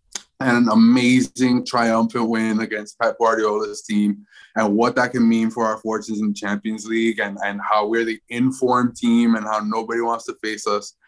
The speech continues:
And that just went all out the window. So honestly,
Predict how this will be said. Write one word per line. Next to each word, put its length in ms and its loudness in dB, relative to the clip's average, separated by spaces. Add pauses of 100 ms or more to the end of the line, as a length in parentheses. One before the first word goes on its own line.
(200)
And 160 2
that 300 2
just 180 -8
went 220 -4 (220)
all 220 2
out 200 0
the 80 -2
window. 520 -4 (120)
So 400 2 (640)
honestly, 760 0